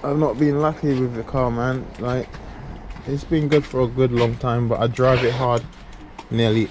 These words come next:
every single time I drive it. Every time I drive it, I spank the ice off this car.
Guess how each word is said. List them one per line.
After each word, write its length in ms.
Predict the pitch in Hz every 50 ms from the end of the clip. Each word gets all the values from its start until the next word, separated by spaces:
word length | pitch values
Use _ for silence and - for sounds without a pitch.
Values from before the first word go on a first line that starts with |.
| - - -
every 580 | 120 123 110 107 110 110 110 113 117 117 113 107
single 680 | - - - - - 131 117 110 104 107 104 101 98
time 460 | - - 127 117 110 104 101 98 101 - 104
I 40 |
drive 320 | 95 - 107 104 101 92 95
it. 80 | 98 - - -
Every 280 | - 120 117 113 113 -
time 240 | - 135 123 120 117
I 60 | 113
drive 280 | 120 131 135 135 131
it, 160 | 139 147 - - - - - -
I 240 | 101 107 107 101 - - - - - -
spank 640 | - - - - - - - 117 107 104 85 - - - - - - - - - - - - - - -
the 140 | - 85 - - - 123
ice 320 | 120 120 117 107 - -
off 120 | 107 101 -
this 220 | 104 101 98 -
car. 240 | - - 101 92